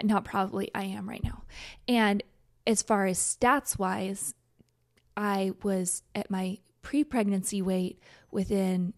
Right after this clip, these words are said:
eight weeks of, uh, eight weeks postpartum. Now, I didn't have the same muscle tone that I had prior to getting pregnant,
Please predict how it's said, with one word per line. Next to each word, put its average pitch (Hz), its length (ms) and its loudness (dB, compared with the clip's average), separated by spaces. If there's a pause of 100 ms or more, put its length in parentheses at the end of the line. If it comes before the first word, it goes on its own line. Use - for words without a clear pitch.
eight 208 200 -2
weeks - 560 -6 (240)
of, 214 640 0 (800)
uh, - 80 -4 (180)
eight 233 160 4
weeks 254 160 -2
postpartum. 240 460 4
Now, 247 120 4
I 247 60 6
didn't 269 240 0
have 233 180 4
the 220 60 2
same 208 300 2
muscle 196 280 0
tone 185 340 0
that 190 100 0
I 185 80 2
had 185 440 0 (280)
prior 185 320 0
to 202 100 -8
getting 180 220 -2
pregnant, 190 360 -2